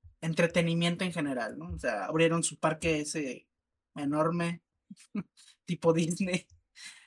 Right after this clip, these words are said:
Obviamente, pues, quieren apuntarle a películas, que no sé qué tanto les funcione, pero mira, sus fans son muy aguerridos, supongo que...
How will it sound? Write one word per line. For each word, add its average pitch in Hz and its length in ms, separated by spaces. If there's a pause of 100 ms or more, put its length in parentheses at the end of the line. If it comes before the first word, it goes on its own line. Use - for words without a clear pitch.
(960)
Obviamente, 165 480
pues, - 160
quieren 175 260
apuntarle 160 580
a 143 360
películas, 139 1120 (300)
que 156 140
no 208 180
sé 294 220
qué 302 100
tanto 302 300
les 294 180
funcione, 254 800
pero 175 420 (220)
mira, 180 460
sus - 260
fans 208 220
son 202 140
muy 208 120
aguerridos, 170 460
supongo 175 320
que... 139 320